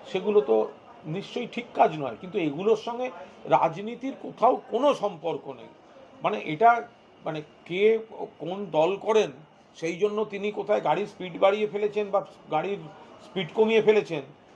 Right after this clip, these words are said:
তো তাহলে, ও, আ, আ, সিপিএম জমানায়, বি-, বিজেপি শাসিত রাজ্যে, কংগ্রেস শাসিত রাজ্যে কে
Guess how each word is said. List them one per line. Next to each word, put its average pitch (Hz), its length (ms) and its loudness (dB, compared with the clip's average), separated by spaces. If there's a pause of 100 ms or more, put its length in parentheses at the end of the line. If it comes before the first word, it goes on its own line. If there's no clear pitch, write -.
(240)
তো 147 60 -8
তাহলে, 196 360 6 (120)
ও, 160 140 -10 (360)
আ, - 60 -6
আ, 151 400 -4 (260)
সিপিএম 202 400 2
জমানায়, 208 580 0 (500)
বি-, 151 160 -2 (160)
বিজেপি 202 560 4
শাসিত 196 280 -6
রাজ্যে, 190 580 2 (400)
কংগ্রেস 196 380 -2
শাসিত 202 320 -8
রাজ্যে 190 420 0
কে 202 340 -2